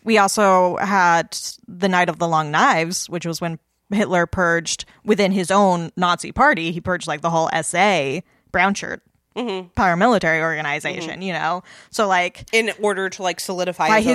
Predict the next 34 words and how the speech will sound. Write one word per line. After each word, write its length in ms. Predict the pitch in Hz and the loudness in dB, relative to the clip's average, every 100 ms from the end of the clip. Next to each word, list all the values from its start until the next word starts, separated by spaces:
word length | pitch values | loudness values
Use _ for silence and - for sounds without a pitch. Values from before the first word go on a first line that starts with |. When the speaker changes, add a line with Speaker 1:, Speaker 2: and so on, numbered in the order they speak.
| 226 | 4
Speaker 1:
his 20 | |
Speaker 2:
own 100 | 220 | 4
Speaker 1:
own 40 | 240 | 6
Speaker 2:
power. 80 | 254 226 190 175 | 4 6 4 2
Speaker 1:
power. 40 | |
So 120 | 180 | 2
Speaker 2:
Yeah. 60 | 220 | 0
Speaker 1:
it's, 80 | 208 | 4
like, 160 | 220 214 | 2 4
an 80 | |
act 180 | 214 220 | 2 0
of 80 | 214 | -4
solidifying 460 | 226 214 202 208 196 | 0 0 2 2 4
your 100 | 190 | 4
own 80 | |
power 320 | 180 220 196 190 | 2 4 4 4
by 120 | 185 | 0
getting 200 | 185 175 | -2 -2
rid 180 | 170 160 | -2 -2
of 40 | |
your 120 | 156 165 | -4 -4
political 420 | 208 311 - 185 | 2 2 4 2
opponents, 500 | 165 170 165 247 - | 2 0 0 -2 -2
Speaker 2:
Yeah. 80 | 190 | -2
Speaker 1:
which 220 | 190 - | -2 -4
we 80 | 185 | -6
see 300 | - 175 175 | -4 -4 -4
in, 80 | |
like, 200 | 165 156 - | -4 -6 -6
the 100 | 170 | -8
purge 260 | 175 160 | -6 -8
election 420 | 151 147 151 175 156 | -8 -10 -10 -10 -8
year. 280 | - 160 | -4 -4
Speaker 2:
Mm-hmm. 120 | 196 | -4